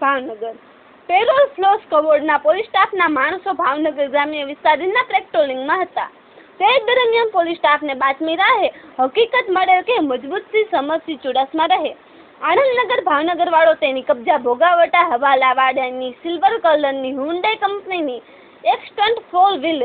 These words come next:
રજિસ્ટર નંબર જી જે એકવીસ એ ક્યુ સાડત્રીસ ત્રાણું માં ગેરકાયદેસર ભારતીય બનાવટનો પરપ્રાંતીય ઇંગ્લિશ દારૂનો જથ્થો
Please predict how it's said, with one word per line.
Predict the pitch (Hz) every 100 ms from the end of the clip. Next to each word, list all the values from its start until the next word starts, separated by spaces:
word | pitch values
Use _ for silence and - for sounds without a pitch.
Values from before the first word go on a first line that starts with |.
| 220
રજિસ્ટર | 247 262 453 - 508
નંબર | 453 466 359 247 - - - -
જી | 302 415 294
જે | 330 311 269
એકવીસ | 302 370 415 320 -
એ | 640 311 -
ક્યુ | 370 494 440
સાડત્રીસ | 330 294 339 - 403 453 -
ત્રાણું | 453 427 254 - - 339
માં | 392 554 330
ગેરકાયદેસર | 294 349 453 480 440 480 494 508
ભારતીય | 359 302 359 - - 403
બનાવટનો | 330 294 196 285 - 294
પરપ્રાંતીય | 285 359 480 523 480 480 480
ઇંગ્લિશ | 370 311 320
દારૂનો | 254 254 277 277
જથ્થો | 269 466 - 381 -